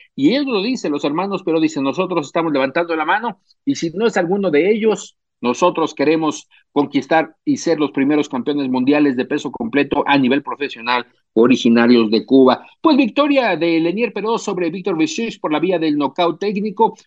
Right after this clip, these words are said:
un certero golpe en las costillas que ya no tuvo reacción Víctor Berchitsk y por ello le dio la espalda, algo que no se debe hacer en el boxeo, le dio la espalda al cubano y fue cuando ya entró Rafael Ramos el tercero en el ensogado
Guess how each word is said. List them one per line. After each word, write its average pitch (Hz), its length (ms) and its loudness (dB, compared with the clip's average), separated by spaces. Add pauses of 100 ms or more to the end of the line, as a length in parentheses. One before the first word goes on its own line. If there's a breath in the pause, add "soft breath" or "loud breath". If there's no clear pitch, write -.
(100)
un 190 120 -4
certero 180 360 -2
golpe 180 300 0
en 156 80 4
las 143 200 -2
costillas 226 640 -2
que 139 160 0
ya 156 160 2
no 143 240 2
tuvo 175 240 2
reacción 151 420 -4
Víctor 156 420 -4 (260 soft breath)
Berchitsk 233 580 0
y 196 120 2
por 151 200 2
ello 175 300 6 (180 loud breath)
le 131 160 4
dio 233 140 4
la 240 80 2
espalda, 220 360 0
algo 190 200 -4
que 156 80 -4
no 156 120 -6
se 151 160 -2
debe 156 140 2
hacer 151 200 0
en 147 100 2
el 170 80 0
boxeo, 190 460 0 (260 soft breath)
le 127 120 2
dio 151 120 4
la 156 60 2
espalda 147 360 0
al 156 100 -2
cubano 180 460 -2
y 135 160 0
fue 147 160 -4
cuando 127 240 -2
ya 135 80 2
entró 135 340 0
Rafael 123 440 -4
Ramos 127 320 -4
el 127 80 -4
tercero 127 320 -4
en 123 80 -8
el 131 100 0
ensogado 131 540 2